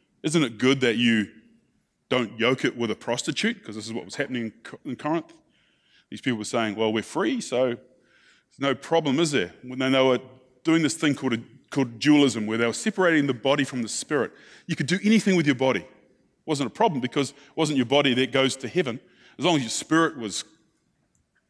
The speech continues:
holy and sanctified and clean. Does that make sense? Yeah, not really, but that's what they were thinking. Okay, Galatians has a very similar sort of description. It says here,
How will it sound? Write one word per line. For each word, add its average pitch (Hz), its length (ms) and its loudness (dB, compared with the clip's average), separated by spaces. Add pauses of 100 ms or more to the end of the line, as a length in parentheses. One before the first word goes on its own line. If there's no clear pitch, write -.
(160)
holy 123 380 2
and 104 140 -2
sanctified 117 560 -2
and 104 140 -6
clean. 113 260 -4
Does 113 100 -8
that 143 240 -4
make 135 160 -6
sense? - 360 -10 (1400)
Yeah, 113 260 -6 (460)
not - 100 -14
really, 120 520 -2 (840)
but 117 60 -6
that's 123 180 -2
what 113 140 -4
they 113 80 0
were 98 80 -2
thinking. 117 400 -6 (1000)
Okay, 143 240 2
Galatians 143 640 2
has 131 180 -2
a 131 60 -2
very 131 240 0
similar 175 480 -2
sort 120 240 -4
of 101 120 -6 (480)
description. 117 520 -4
It 92 80 -10
says 127 260 -2
here, 127 240 -2